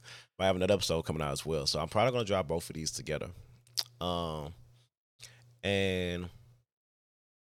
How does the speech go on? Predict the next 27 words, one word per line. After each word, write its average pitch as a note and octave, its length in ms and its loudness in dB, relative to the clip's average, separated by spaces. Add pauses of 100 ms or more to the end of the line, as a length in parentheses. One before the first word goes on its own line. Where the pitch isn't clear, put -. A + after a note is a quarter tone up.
(200)
and G2 140 -2
I G#2+ 60 4
wanna B2+ 260 2
start G2+ 240 4
by F2 100 2
saying F2 440 -2
that E2 320 -2 (920)
something B2+ 480 0
that F#2 460 2 (360)
a E2 60 -4
lot F2 160 2
of F2+ 80 -2
people E2+ 540 -6
don't F2 260 -4
take F2 240 0
serious F2+ 360 2
enough F2+ 420 -4 (240)
is F#2 160 0
mental F2+ 240 -4
health. C#2 260 -6 (420)
They F2 120 -2
don't. E2+ 200 -4 (920)
Um, E2 640 -4 (640)
that's F#2+ 260 4
why F#2+ 280 2
it's F2+ 180 0
good, F2 580 0